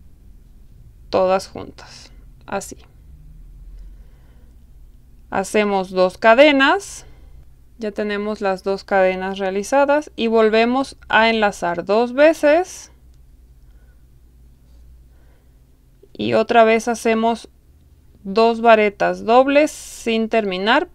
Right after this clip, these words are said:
para cerrar juntas. Entonces se quedan dos orejitas aquí. Enlazamos dos veces nuevamente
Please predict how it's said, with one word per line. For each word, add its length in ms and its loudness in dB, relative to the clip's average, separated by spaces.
para 340 6
cerrar 460 0
juntas. 600 -14
Entonces 460 -10
se 400 -10
quedan 440 -2
dos 720 -4
orejitas 680 -4
aquí. 440 -6
Enlazamos 760 -4
dos 220 -4
veces 400 -6
nuevamente 880 0